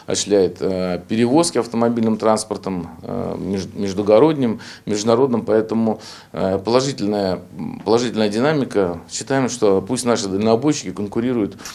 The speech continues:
э, с, с другими перевозчиками из, э, других субъектов Российской Федерации. И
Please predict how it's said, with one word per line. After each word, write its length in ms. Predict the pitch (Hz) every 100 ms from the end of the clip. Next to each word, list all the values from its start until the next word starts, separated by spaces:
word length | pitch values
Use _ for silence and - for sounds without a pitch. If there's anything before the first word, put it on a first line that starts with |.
| - -
э, 300 | - 101 95
с, 320 | 90 95 -
с 320 | 92 90 87 87
другими 360 | 123 147 131
перевозчиками 680 | 110 110 127 139 - 107 101
из, 480 | 92 73 92 95 92 98 98 - - -
э, 220 | 92 95
других 300 | 117 131 113
субъектов 420 | 113 120 113 -
Российской 380 | 107 107 - 107
Федерации. 640 | 104 107 139 156 - 104
И 400 | 95 104 107 104